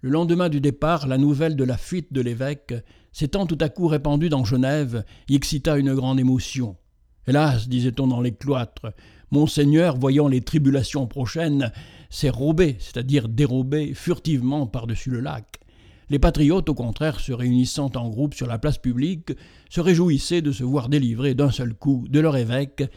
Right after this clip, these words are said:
et de leur prince. En même temps, les soldats savoyards, réunis autour de Genève,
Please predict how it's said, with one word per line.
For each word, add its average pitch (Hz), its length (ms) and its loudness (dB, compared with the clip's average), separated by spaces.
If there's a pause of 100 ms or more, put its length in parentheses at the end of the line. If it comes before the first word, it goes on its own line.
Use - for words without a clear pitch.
(140)
et 156 80 0
de 156 100 4
leur 151 180 0
prince. 123 540 -6 (400)
En 123 80 -2
même 156 240 2
temps, 160 300 -2 (380)
les 120 80 -4
soldats 151 360 2
savoyards, 127 760 -2 (220)
réunis 156 460 4
autour 135 320 0
de 123 80 -2
Genève, 123 580 -2